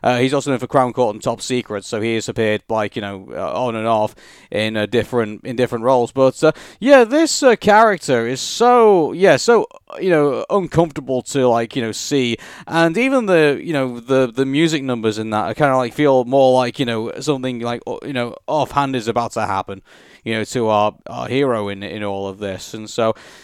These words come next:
yeah, it's just, it's, uh, it's, yeah, it's an interesting portrayal,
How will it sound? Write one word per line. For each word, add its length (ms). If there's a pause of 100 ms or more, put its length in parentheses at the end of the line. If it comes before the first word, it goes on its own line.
(140)
yeah, 300
it's 220
just, 180
it's, 240
uh, 180
it's, 540 (100)
yeah, 180
it's 280
an 380
interesting 960
portrayal, 640